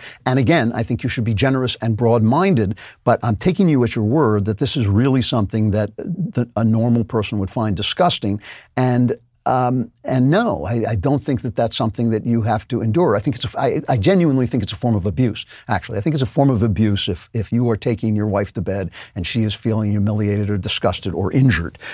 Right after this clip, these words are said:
Um, and so what bothers me about this, and the reason I say I can't, I'm not seeing a good way to a, a good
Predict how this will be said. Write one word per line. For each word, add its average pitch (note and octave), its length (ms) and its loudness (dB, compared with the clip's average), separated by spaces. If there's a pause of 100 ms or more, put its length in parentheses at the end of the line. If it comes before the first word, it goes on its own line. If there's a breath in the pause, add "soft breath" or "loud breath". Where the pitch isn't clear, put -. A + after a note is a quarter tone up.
(120)
Um, G#2 460 0
and B2+ 160 2
so C#3 320 4 (320 soft breath)
what C#3+ 200 2
bothers G#3 380 2
me C#3 100 4
about G2+ 260 2
this, A2+ 180 -2
and A2+ 60 2
the A2 60 2
reason C#3+ 240 2
I B2 40 2
say B2 160 2
I B2 120 2
can't, C#3+ 340 -4
I'm A#2 180 0
not C3+ 240 0
seeing C#3 200 2
a A#2 40 0
good A#2+ 140 4
way C3 160 4
to A2+ 200 2
a, A2 140 0
a A#2 100 -2
good C3 200 2